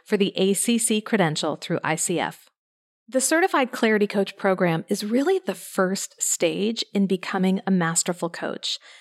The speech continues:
And graduates of the Certified Clarity Coach program are then eligible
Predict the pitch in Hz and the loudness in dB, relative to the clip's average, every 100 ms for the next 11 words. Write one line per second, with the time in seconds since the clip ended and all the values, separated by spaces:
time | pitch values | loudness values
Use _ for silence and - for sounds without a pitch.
0 | _ - 226 208 220 254 349 220 170 - | _ -2 0 2 0 0 0 0 0 -2
1 | - 196 190 - 190 190 185 175 - 180 | -4 -2 -2 0 0 2 0 0 0 0
2 | 175 170 175 - 220 226 208 170 165 - | 0 -2 -6 -2 0 0 0 0 -2 0
3 | 202 196 247 381 392 - 190 208 262 285 | 0 0 0 0 -2 0 0 0 0 0
4 | 294 | 0